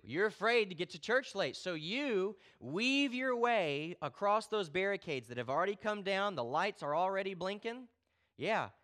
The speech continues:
you're like, "That sounds pretty stupid." Because when you consider how silly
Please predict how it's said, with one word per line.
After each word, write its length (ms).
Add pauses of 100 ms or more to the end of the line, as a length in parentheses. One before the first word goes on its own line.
you're 160
like, 220 (180)
"That 180
sounds 280
pretty 280
stupid." 480 (600)
Because 400 (200)
when 180
you 100
consider 880 (160)
how 240
silly 760